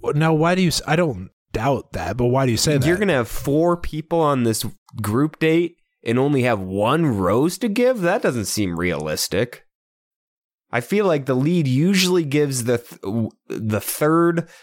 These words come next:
Speaker 2: one-on-one date to someone they're not so sure with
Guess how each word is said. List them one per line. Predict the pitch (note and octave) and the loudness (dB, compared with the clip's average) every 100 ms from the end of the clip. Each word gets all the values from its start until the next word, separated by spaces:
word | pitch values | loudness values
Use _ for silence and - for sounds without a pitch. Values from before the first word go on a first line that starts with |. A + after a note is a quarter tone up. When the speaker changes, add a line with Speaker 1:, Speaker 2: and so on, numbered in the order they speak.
| - - | -12 -4
Speaker 2:
one-on-one | A2+ C3 A#2+ A2 G#2 G2 | 0 2 0 0 0 2
date | F#2 F#2+ F2+ - - - | 2 2 0 -4 -10 -4
to | G#2+ | -2
someone | - A#2+ A#2 G#2 | 0 0 0 0
they're | F#2+ | 0
not | F2+ F#2+ - | 0 0 -2
so | - G#2+ | -2 -2
sure | - G#2 F2+ | 0 0 0
with | E2+ E2 | 0 -2